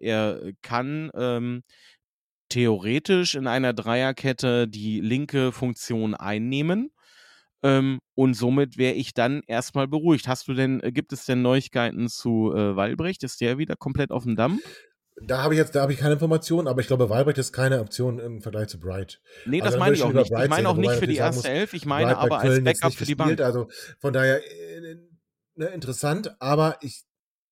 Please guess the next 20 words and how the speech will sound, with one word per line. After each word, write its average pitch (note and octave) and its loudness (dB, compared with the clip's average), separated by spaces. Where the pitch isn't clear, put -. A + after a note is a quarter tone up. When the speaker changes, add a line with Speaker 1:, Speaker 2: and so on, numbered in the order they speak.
Speaker 2:
ich C3+ -14
weiß F#3 0
nicht, E3+ 0
ob - -8
du C3+ -4
den B2 -4
gleich A#2 -2
reinschmeißen G#2 -6
kannst. E2+ -10
Ich G2 -16
meine, A#2+ -4
heute D3 4
das C#3+ 0
erste C#3+ -4
Mal C3+ 0
mittrainiert, D#3 -4
Chris, E3+ -6
heute C3+ -2
ist C3+ -8
Donnerstag. C3+ -2